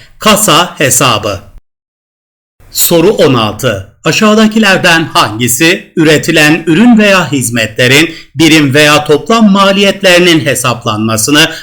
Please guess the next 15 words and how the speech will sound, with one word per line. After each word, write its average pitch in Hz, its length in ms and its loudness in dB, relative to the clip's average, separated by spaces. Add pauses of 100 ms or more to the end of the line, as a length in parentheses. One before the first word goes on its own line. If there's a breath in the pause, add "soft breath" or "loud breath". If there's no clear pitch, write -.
(100)
amaçlayan 147 680 0
muhasebe 123 720 -2
türüdür? 117 500 -2 (300 loud breath)
A. 196 180 2
Maliyet 185 640 0
muhasebesi. 110 960 -2 (280 loud breath)
B. 151 380 0
İnşaat 156 580 0
muhasebesi. 113 960 -4 (260 loud breath)
C. 170 340 0
Finansal 185 680 0
muhasebesi. 113 1000 -2 (220 loud breath)
D. 143 260 0
Şirketler 165 800 -2
muhasebesi. 110 1000 -2